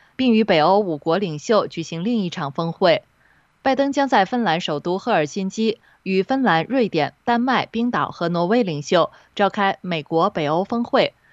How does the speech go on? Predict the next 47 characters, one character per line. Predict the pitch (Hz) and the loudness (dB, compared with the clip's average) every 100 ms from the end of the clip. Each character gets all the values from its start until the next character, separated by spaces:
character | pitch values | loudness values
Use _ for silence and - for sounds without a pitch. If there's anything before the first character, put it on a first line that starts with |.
| _ - | _ -8
并 | 285 240 | -2 0
与 | 170 | 0
芬 | 262 254 | 0 2
兰 | 175 | 2
总 | 180 175 | 2 -2
统 | 196 160 156 | -2 -2 -2
尼 | 170 | -2
尼 | 202 208 | -2 -2
斯 | 247 | -4
托 | 233 254 247 | 0 2 2
举 | - 147 | -2 -8
行 | 160 165 | -6 -4
记 | 226 | -4
者 | 202 143 | -2 -2
会， | 139 202 165 - _ _ - | 2 2 2 0 _ _ -2
然 | 165 | -2
后 | 190 190 | 2 0
返 | 180 151 | 0 -4
回 | 170 180 | -2 -2
华 | 180 156 | 0 -2
府。 | 170 160 - _ _ _ _ | 0 -4 -6 _ _ _ _
一 | 254 269 | -4 0
名 | 240 | 0
白 | 240 175 | 2 2
宫 | 233 233 | 0 0
官 | 240 220 | 0 0
员 | 151 147 | -2 -4
说， | 175 170 - _ _ _ _ - | 0 0 -2 _ _ _ _ -2
拜 | 247 | -2
登 | 262 | -2
欢 | 254 294 | -2 -2
迎 | 214 170 | 0 -2
芬 | 226 214 | -2 0
兰 | 151 160 | 0 0
加 | 220 214 | -2 0
入 | 185 | -2
北 | 160 147 | -2 -2
约， | 156 175 - _ _ - | 2 2 0 _ _ -2
也 | 185 | -2
欢 | 202 269 | 0 0
迎 | 226 220 | 0 0
瑞 | 254 269 | 0 -2
典 | 165 143 | 0 -4
将 | 147 220 | 0 0
来 | 180 147 | 0 0
加 | 175 170 | 0 2
入。 | 185 165 | 2 0